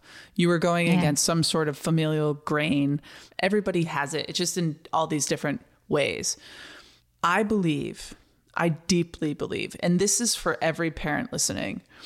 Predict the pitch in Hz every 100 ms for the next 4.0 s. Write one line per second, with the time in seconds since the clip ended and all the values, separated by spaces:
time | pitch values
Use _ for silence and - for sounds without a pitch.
0 | - - - - - - - - 185 -
1 | - - - 190 160 - - - 214 254
2 | 233 202 - 190 170 170 156 185 156 -
3 | - 143 139 - - - - - 170